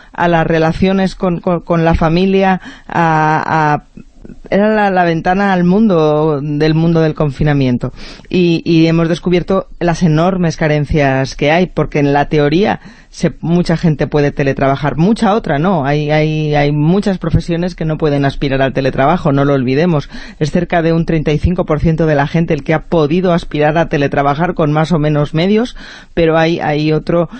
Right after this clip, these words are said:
sesenta y cinco por ciento de profesiones que, que, que no pueden aspirar a ello. Pero para mucha gente sí que ha sido una opción y hemos visto las carencias que tiene. No, no, no están preparadas muchas empresas para ello.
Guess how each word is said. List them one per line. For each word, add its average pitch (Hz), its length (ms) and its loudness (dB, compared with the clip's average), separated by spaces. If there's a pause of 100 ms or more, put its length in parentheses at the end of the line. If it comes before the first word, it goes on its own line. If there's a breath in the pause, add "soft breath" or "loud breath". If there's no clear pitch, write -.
(120)
sesenta 160 380 0
y 151 60 2
cinco 175 260 2
por 165 140 -2
ciento 165 280 0
de 151 80 0
profesiones 151 560 0
que, 139 100 -2 (200)
que, 135 320 0
que 131 120 -2
no 131 140 0
pueden 147 360 0
aspirar 131 400 -2
a 135 120 2
ello. 143 180 0 (420 loud breath)
Pero 147 300 2
para 156 220 0
mucha 196 320 2
gente 202 340 0
sí 196 220 -2
que - 120 -2
ha 165 80 2
sido 151 360 0
una 151 360 2
opción 190 440 -2
y 170 100 0
hemos 175 160 2
visto 180 220 -2
las 170 160 0
carencias 160 540 -2
que 147 240 -2
tiene. 156 340 0
No, 143 200 -2
no, 131 240 0
no 156 340 2
están 170 300 0
preparadas 156 520 0
muchas 151 280 -2
empresas 147 480 -2
para 139 240 0
ello. 170 240 2